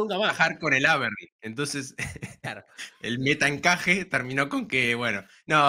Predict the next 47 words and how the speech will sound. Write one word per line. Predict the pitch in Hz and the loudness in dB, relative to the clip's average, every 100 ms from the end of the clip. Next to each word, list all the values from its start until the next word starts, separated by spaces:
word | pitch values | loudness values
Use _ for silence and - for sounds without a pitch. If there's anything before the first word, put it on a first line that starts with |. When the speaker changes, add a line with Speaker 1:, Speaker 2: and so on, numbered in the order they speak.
| 127 | 6
Speaker 2:
a | |
ver, | 143 147 127 - - - _ - | 6 4 2 -10 -20 -20 _ -6
me | 175 | -2
parece | 233 269 262 | 2 2 2
que | 220 | 0
es | 214 | 0
un | 208 | 0
jugador | - 175 214 | 4 4 4
como | 208 185 156 | 2 -2 -2
para | 131 139 131 127 123 | 2 4 6 6 6
darle | 127 147 160 151 | 6 4 4 2
una | 151 151 | 2 0
oportunidad | 143 135 135 131 147 147 | 0 -6 -6 -2 2 2
más, | 160 180 208 202 - _ | 4 4 4 -2 -6 _
porque | 107 107 | -8 -4
también | 110 127 | -4 -4
siento | 131 139 | -6 -4
que | 110 | -4
después | 104 151 139 | -4 -6 -6
estuvo | 143 120 | -4 -4
lesionado. | 98 - 101 110 127 120 110 117 | -4 -8 -6 0 2 2 0 0
No, | 139 143 | -2 -2
no, | 139 - | -4 -6
casi | 165 - 120 113 113 113 | -6 -4 -8 -10 -10 -4
toda | 160 | -2
la | 143 | -2
temporada | 151 185 | -2 -2
no | 139 | -2
jugó, | 127 160 135 | -4 -2 -2
¿viste? | 113 113 98 98 98 _ _ - | -2 -6 -12 -14 -18 _ _ -12
Al | 104 | -8
menos | 131 160 | -4 -4
la | 113 | -4
segunda | 98 120 123 | -6 -6 -6
mitad | 104 98 139 151 | -6 -2 -2 -2
tuvo | 139 113 110 | -4 -10 -8
una | 104 | -8
lesión | 98 117 | -8 -10
muy | 107 | -10
fuerte. | - 147 131 | -8 -8 -6
Recién | 113 - 160 | -8 -6 -4
ahora | 156 151 | 0 0
volvió, | 117 113 113 147 156 | 0 -4 -2 -4 -4
creo | 147 143 | -8 -8
que | 123 | -8
en | 110 | -8
la, | 104 | -8